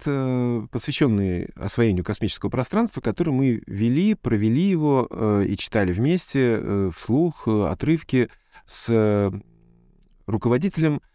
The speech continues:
проекта музей-, э, школьного музея космического.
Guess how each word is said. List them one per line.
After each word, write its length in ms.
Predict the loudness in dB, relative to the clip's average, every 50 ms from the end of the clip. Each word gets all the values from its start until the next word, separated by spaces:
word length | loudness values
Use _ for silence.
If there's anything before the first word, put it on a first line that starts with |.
| _ _ _
проекта 480 | -2 0 2 2 0 0 0 -2 0
музей-, 580 | 0 2 0 0 0 0 2 2 2 2 2 0 -2
э, 160 | -2 -2 -2
школьного 480 | -2 -2 0 2 2 4 4 2 2
музея 560 | 2 2 2 0 0 0 -2 -2 -2 -4 -6 -10 _ _ -20 -16 -10
космического. 800 | -8 -8 -6 -4 -4 -6 -6 -6 -10 -12 -10 -10 -8 -10 -10